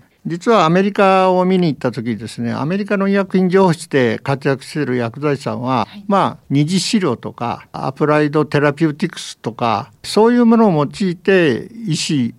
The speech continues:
Speaker 1: あるいは医療従事者からの質問に答えているのを見まして、あの、集めるだけではなくて、やっぱり医薬品情報をどうその病院で活用するかっていうところに重きを置きたいというふうに思っております。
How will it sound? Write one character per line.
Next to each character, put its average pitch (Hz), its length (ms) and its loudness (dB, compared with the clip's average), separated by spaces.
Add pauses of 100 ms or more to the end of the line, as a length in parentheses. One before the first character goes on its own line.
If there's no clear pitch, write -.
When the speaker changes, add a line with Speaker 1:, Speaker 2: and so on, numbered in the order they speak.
(100)
Speaker 1:
あ 139 120 0
る 160 100 2
い 185 60 6
は 123 340 2
医 135 80 -2
療 143 180 2
従 160 140 0
事 - 80 -4
者 131 140 0
か 120 80 -2
ら 110 60 0
の 113 180 -2
質 - 180 -6
問 123 140 2
に 123 80 -2
答 143 340 0
え 131 80 0
て 131 140 -4
い 113 40 2
る 110 60 0
の 110 120 -2
を 107 40 -4
見 113 100 -2
ま 123 140 0
し - 100 -12
て、 117 340 -4 (420)
あ 139 100 -2
の、 139 460 0
集 226 120 -2
め 247 100 6
る 233 160 0
だ 156 160 2
け 147 140 -2
で 131 100 2
は 127 80 2
な 131 160 2
く - 80 -14
て、 123 300 2
や 135 80 0
っ 135 40 -6
ぱ 220 120 -6
り 139 100 -8
医 160 80 0
薬 175 240 0
品 208 80 2
情 226 160 2
報 165 140 0
を 113 80 0
ど 165 380 2
う - 40 -16
そ 139 140 0
の 127 80 2
病 123 180 0
院 123 80 0
で 123 80 -2
活 131 300 -6
用 135 100 0
す 131 140 -10
る 135 100 -6
か 143 160 -2
っ 143 60 -2
て 151 180 -10
い 151 60 -4
う 160 60 -6
と 202 140 -4
こ 240 200 2
ろ 226 40 2
に 202 100 2
重 131 340 0
き 135 120 -6
を 123 60 0
置 110 140 -8
き - 20 -20
た 123 140 -2
い 107 80 -6
と 147 180 -14
い 135 80 -8
う 135 60 -4
ふ - 20 -2
う 135 40 0
に 131 140 -2
思 120 220 -2
っ - 20 -8
て 120 220 -8
お 113 80 -6
り 117 80 -8
ま 113 160 -6
す。 - 160 -18